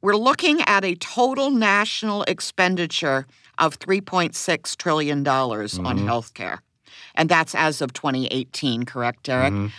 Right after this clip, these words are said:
Speaker 1: Well, so you know it's already bigger than that.
Speaker 2: Right. Especially then, yeah, I wonder how big, much larger this number got from covid. I'm sure they don't even have
Speaker 1: Oh.
Speaker 2: that data yet.
Speaker 1: Oh.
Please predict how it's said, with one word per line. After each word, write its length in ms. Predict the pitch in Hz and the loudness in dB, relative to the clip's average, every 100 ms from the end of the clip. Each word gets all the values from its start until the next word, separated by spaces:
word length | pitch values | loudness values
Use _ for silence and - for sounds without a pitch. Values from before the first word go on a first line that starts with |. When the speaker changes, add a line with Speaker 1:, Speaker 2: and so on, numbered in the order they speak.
| - | 2
Speaker 1:
Well, 140 | 302 247 | 2 4
so 100 | 269 | 0
you 120 | 247 | 2
know 140 | 240 | 2
it's 140 | 175 - | 2 0
already 320 | 156 156 151 | -2 -2 -4
bigger 340 | 135 139 123 | -4 -4 -4
than 200 | 113 113 | -4 -6
that. 180 | 127 139 | -6 0
Speaker 2:
Right. 300 | 104 98 82 - | 4 4 0 -6
Especially 420 | 85 - 113 107 | -2 2 2 4
then, 200 | 110 107 | 4 2
yeah, 180 | 92 104 | 2 2
I 100 | 101 | 4
wonder 180 | 110 117 | 4 4
how 120 | 107 | 4
big, 260 | 92 107 110 | 4 2 0
much 300 | 101 104 98 - - | 2 0 0 -6 0
larger 320 | 98 104 104 | 4 4 2
this 200 | 92 87 | -4 -4
number 200 | 95 87 | -4 -2
got 200 | 87 85 - _ | 0 -2 -4 _
from 200 | 90 80 | -8 0
covid. 360 | 98 101 87 | 4 4 2
I'm 120 | 85 | -2
sure 160 | - 101 | 0 0
they 80 | 92 | 2
don't 120 | 90 | 0
even 120 | 85 | 2
have 180 | 92 101 | 2 4
Speaker 1:
Oh. 20 | |
Speaker 2:
that 180 | 104 95 | 4 2
data 240 | 98 92 87 | 2 0 0
yet. 160 | 82 196 | -4 0
Speaker 1:
Oh. 220 | 202 | 0